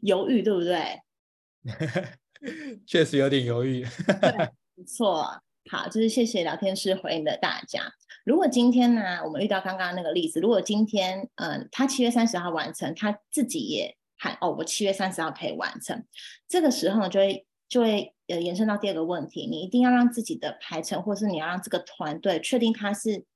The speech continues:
Speaker 1: 能够完成进度的话，你一定要让自己的保有一个时-，呃，弹性的时间。所以如果今天他，呃，你发现他没有办法准时的完成问题或者交办这个任务的时候，你一定要记得把这个时间拉早。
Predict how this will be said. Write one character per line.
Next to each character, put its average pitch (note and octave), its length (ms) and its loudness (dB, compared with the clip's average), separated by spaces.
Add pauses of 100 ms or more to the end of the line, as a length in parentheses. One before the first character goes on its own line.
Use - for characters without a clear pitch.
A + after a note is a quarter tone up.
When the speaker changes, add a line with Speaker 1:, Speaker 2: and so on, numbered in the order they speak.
Speaker 1:
能 F3+ 140 -2
够 A#3+ 140 2
完 F3+ 200 0
成 F3+ 200 -6
进 F#3+ 160 -4
度 F3+ 140 -2
的 D3 120 -6
话， F3 180 -6
你 D#3 100 -8
一 E3 40 -10
定 G#3+ 80 0
要 A3+ 60 2
让 A#3 180 4
自 - 160 -10
己 D3+ 240 -8
的 - 340 -6 (260)
保 F#3 140 0
有 A#3 100 0
一 F4+ 80 0
个 F3 200 0
时-， - 260 -8 (180)
呃， A#2+ 240 -4
弹 F3 200 -4
性 G3+ 160 0
的 E3+ 120 -2
时 B2 260 -6
间。 - 340 -4 (300)
所 E4+ 100 2
以 F4 40 4
如 E4 60 4
果 C4+ 60 6
今 G#3+ 140 2
天 A3+ 80 2
他， G#3+ 420 0 (220)
呃， C2 580 -4 (100)
你 G3 160 -4
发 C4 140 2
现 C#4+ 120 4
他 B3 140 4
没 C4 140 6
有 E3+ 40 -6
办 F3 140 -4
法 D#3+ 100 -6
准 - 220 -8
时 - 140 -6
的 D#3+ 100 2
完 E3 240 -2
成 E3 300 -4
问 F#3+ 180 2
题 - 220 -10
或 F#3+ 100 2
者 F#3+ 60 -2
交 F#3+ 120 -4
办 F#3+ 160 -2
这 F3+ 120 -2
个 D3+ 60 2
任 F3 180 -2
务 E3+ 60 -4
的 D3+ 120 -2
时 - 220 -8
候， E3 160 -6 (240)
你 F#3+ 80 -6
一 - 20 -4
定 A3+ 80 4
要 C#4 80 6
记 C#4 140 0
得 G3+ 100 0
把 - 160 -10
这 - 100 -8
个 F#3+ 120 -2
时 F3 160 -4
间 F3+ 180 -6
拉 E3 220 -4
早。 - 200 -8